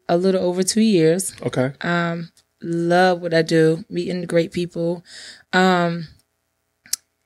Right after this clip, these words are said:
Speaker 1: and in my first year, where before you get into real estate,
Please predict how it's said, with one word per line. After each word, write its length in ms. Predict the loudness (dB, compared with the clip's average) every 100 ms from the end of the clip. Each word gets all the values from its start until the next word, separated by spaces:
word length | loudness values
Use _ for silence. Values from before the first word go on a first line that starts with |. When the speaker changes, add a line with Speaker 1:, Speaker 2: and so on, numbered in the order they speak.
| 0
Speaker 1:
and 420 | 2 4 2 -4
in 120 | -6 -2
my 140 | -2
first 360 | 0 2 2 2
year, 360 | 2 4 2
where 200 | 2 2
before 320 | 2 -2 0
you 140 | 0 0
get 240 | 0 0
into 340 | 0 -2 -2 -2
real 160 | 0
estate, 560 | 0 0 2 2 -2